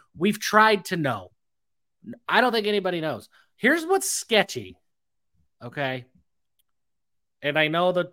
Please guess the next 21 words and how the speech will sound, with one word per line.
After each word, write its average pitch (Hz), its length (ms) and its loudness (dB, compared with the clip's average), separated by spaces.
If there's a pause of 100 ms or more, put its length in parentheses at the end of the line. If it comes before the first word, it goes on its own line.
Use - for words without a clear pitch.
the 160 80 -6
talking 147 420 -4
points. 135 400 -8
I 135 60 -6
know 139 200 -4
what 139 180 -6
John 139 300 -4
Wilner 131 280 -6
would 127 160 -10
tell 123 220 -8
us 120 160 -10
and 120 100 -12
why 120 140 -8
it's 113 180 -14
not 107 220 -14
sketchy. - 400 -20 (840)
But, - 340 2 (1200)
uh, 151 280 2
what's 196 200 0
his 190 220 -6
name? 180 400 -2